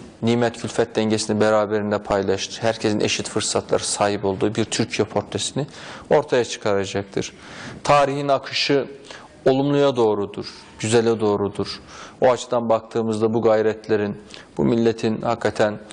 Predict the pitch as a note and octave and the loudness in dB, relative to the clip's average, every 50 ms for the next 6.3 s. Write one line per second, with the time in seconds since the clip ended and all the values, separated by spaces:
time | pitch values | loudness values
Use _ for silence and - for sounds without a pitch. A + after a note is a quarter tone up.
0 | - - - - - - - A2+ A#2 A#2 A#2 A2+ A2 G#2+ A2 A2 G2+ A2 A2 G#2+ | -18 -20 -18 -12 -6 -2 -2 0 2 2 2 2 2 2 2 2 2 2 2 2
1 | A2 G#2+ G#2 G#2+ - G#2 G2+ - - G#2 G#2 - - G#2 - - - G2 - - | 2 0 0 0 0 0 0 0 -2 -4 -4 -2 -2 -2 -4 -4 -8 -6 -2 0
2 | G2 G2+ G2+ G2 G2 G#2 A2+ A2+ G#2 A2 G#2+ G#2+ G#2+ G#2+ - - G#2+ G2 G#2+ G#2 | 0 0 0 -2 -2 0 0 0 2 2 2 2 2 2 0 0 -2 0 0 -2
3 | G#2 G2+ - - - G2+ - - G#2 G2+ - - A2 G#2 G#2 G2+ G2 G2+ G#2 G2 | -2 -2 -4 -4 -6 -4 -2 -2 -2 -2 0 -2 -2 0 0 -2 0 0 0 0
4 | G2+ G2+ G2+ G2 - - G2+ G2+ G2+ G#2 G#2 G2 G2+ G2+ F#2+ - F2 F2 - - | 2 2 0 0 -2 -2 -2 0 0 2 2 2 0 0 -2 -2 -6 -8 -8 -8
5 | - C3+ - - - - - - C3+ A#2+ A2 - - G#2 G2 G2 G2 G#2 - - | -8 -4 -4 -4 -4 -2 -2 0 0 0 0 0 0 0 0 0 0 0 0 2
6 | A2+ G#2 - - A#2 A2+ | 0 0 0 2 0 0